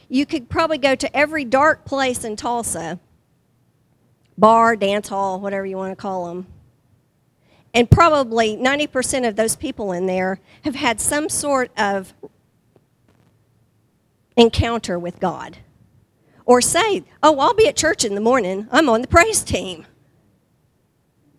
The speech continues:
Has the church not lost its identity? We have. That's the church. That's what the church looks like. We need the buckle busted off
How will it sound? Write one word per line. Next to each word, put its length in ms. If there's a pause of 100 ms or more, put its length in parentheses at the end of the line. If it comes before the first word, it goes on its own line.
(1400)
Has 180
the 100
church 400
not 280
lost 320
its 180
identity? 840 (1300)
We 180
have. 580 (560)
That's 300
the 120
church. 640 (100)
That's 240
what 160
the 80
church 420
looks 320
like. 460 (1700)
We 220
need 280
the 60
buckle 460
busted 540
off 420